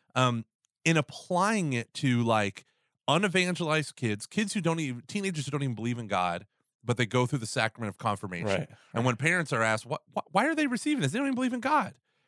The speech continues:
Speaker 1: They'll say,
Speaker 2: Right.
Speaker 1: "Well, you know, the grace of the sacrament will help 'em."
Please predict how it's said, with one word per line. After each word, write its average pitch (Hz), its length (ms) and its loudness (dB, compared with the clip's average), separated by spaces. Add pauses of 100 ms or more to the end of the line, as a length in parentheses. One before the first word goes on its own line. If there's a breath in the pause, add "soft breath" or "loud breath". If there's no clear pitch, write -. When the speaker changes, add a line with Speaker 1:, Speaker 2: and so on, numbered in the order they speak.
(140)
Speaker 1:
They'll 139 120 4
say, 143 180 2
Speaker 2:
Right. 117 140 -2
Speaker 1:
"Well, 185 360 2
you 160 120 -2
know, 143 200 0
the 123 180 -6
grace 165 340 -2
of 127 60 -6
the 110 80 -8
sacrament 98 640 -4
will 85 380 -8
help 101 280 -6
'em." - 80 -20